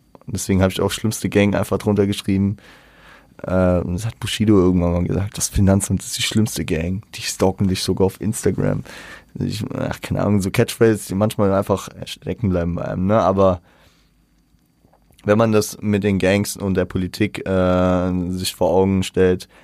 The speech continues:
und er beispielsweise, wie er es auf, äh, Ronald Reagan Era, äh, angesprochen hat, was für ein Schaden beispielsweise durch Ronald Reagan, ähm,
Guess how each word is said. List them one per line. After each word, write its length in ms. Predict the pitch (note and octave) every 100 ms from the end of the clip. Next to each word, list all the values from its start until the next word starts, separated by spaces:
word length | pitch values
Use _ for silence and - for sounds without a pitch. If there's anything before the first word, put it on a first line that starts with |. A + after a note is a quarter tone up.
| _ _ _ _ _
und 280 | - F#2 -
er 260 | F#2 F2+
beispielsweise, 680 | F2 F#2+ - F#2+ G2+ G2 F#2+
wie 140 | G#2
er 80 | A2+
es 100 | G#2+
auf, 300 | F2+ F#2+ - - _
äh, 100 | -
Ronald 400 | F2+ F#2 G2 F#2+
Reagan 240 | F#2 G2
Era, 480 | F#2 - F2+ F2+ F#2 - _ _ _ _ -
äh, 80 | -
angesprochen 680 | E2+ - F#2+ - F#2 F#2 F2+
hat, 240 | F2 - - - _
was 240 | - F#2+ -
für 100 | G2
ein 80 |
Schaden 600 | F#2 - F2 F2+ F2+ F2 F#2+ _ _ _ _ _
beispielsweise 560 | - - - - F2+
durch 380 | - G2+ G#2+ - - -
Ronald 260 | F2+ F2
Reagan, 400 | - F#2 F#2 F2 -
ähm, 580 | - F2 E2+ F2 F2 G2